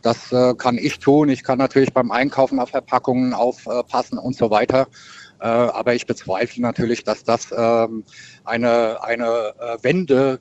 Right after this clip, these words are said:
gibt, ja, in unserem Umweltdenken. Ja, weil, wie gesagt, das ist ein Tropfen auf dem heißen Stein. Ich glaube, die Global Player müssen hier was tun.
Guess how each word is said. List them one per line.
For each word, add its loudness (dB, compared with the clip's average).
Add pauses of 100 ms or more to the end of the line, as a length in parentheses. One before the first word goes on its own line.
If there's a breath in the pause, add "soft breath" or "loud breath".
gibt, -4
ja, 2
in -6
unserem -6
Umweltdenken. -8
Ja, -2
weil, 0
wie -4
gesagt, -4
das -6
ist -10
ein -4
Tropfen -4
auf -4
dem -10
heißen -4
Stein. -4 (580 loud breath)
Ich -6
glaube, 2
die 0
Global 4
Player 2
müssen -4
hier -2
was 0
tun. -2